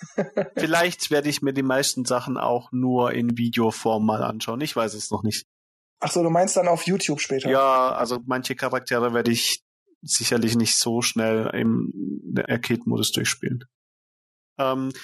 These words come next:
Speaker 2: im World Tour-Modus habe ich tatsächlich auch noch nicht so auf die Riesenstory von den Meistern geachtet. Ich habe jetzt auch bei allen noch nicht irgendwie das höchste Level erreicht oder die meisten Informationen weiterentwickelt, aber so grundlegend ein bisschen.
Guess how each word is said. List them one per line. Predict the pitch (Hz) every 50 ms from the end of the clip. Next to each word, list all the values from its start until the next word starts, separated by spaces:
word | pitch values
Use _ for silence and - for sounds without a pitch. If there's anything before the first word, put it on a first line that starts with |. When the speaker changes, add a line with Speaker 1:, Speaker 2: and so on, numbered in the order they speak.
| - -
Speaker 2:
im | - 147 135 117 120
World | 131 143 170 180 -
Tour-Modus | - 185 170 165 170 165 170 165 - -
habe | 151 147 156
ich | -
tatsächlich | - - 139 135 - - 151 151 147 - 160 156 - - - _
auch | - - - 120 135 156 - -
noch | 160 151 131
nicht | 143 151 147 143 - -
so | - - 139 135 131 127
auf | - - 127 131 135 135 - - - _ - - - - - - - _ -
die | - 127 120 131
Riesenstory | 131 127 131 135 143 143 135 139 135 131 - - - 139 131 131 147 147 143
von | 139 - 139 127
den | 127 127 120 120 120 123 -
Meistern | 131 120 117 120 127 131 - - 131 123 120 113
geachtet. | 120 117 123 143 - - - - 165 160 - - - - - - - _ _
Ich | - -
habe | - - 135
jetzt | 135 -
auch | 131 127 127
bei | - 123 120 -
allen | - 127 131 135 139 135 127
noch | 127 117 123
nicht | 135 131 131 - -
irgendwie | - 131 127 123 123 120 113
das | 120 113 - -
höchste | 127 127 - - 123
Level | 117 120 123 120 127 127
erreicht | 127 123 120 117 120 120 120 120 120 120 - 117
oder | 117 117 113
die | 120 117
meisten | 113 117 117 120 120 - - 117
Informationen | 113 113 - - 117 117 117 - - - 127 120 123 123 117
weiterentwickelt, | 117 117 117 - 127 - 95 113 117 113 - - - - 123 120 120 123 - - 123
aber | 123 110 110 107
so | 104 - 113 110 110 113 -
grundlegend | - - 123 123 120 120 120 117 113 117 113 113
ein | 110
bisschen. | 104 123 123 - - - 139 127 127 131 139